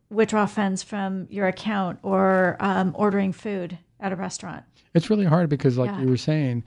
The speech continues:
Speaker 2: with social anxiety, one of the things is if you suffer from it,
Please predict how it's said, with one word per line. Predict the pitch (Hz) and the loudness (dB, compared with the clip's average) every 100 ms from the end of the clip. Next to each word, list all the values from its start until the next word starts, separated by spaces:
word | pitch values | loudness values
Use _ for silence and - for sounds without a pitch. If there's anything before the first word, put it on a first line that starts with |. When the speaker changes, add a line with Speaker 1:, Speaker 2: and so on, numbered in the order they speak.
| - - - | -12 -20 -6
Speaker 2:
with | - 127 | 0 0
social | - 160 151 190 | 4 2 2 2
anxiety, | 190 143 113 117 | 2 2 2 0
one | 110 110 | 0 0
of | |
the | 135 | 0
things | 147 123 117 113 | -2 -2 0 0
is | 104 101 107 - - | -2 -4 -6 -10 -4
if | 117 117 | -4 -2
you | 135 175 | 2 2
suffer | 160 143 123 120 | 2 -2 -2 -2
from | 117 104 | 0 0
it, | 101 104 | 0 -2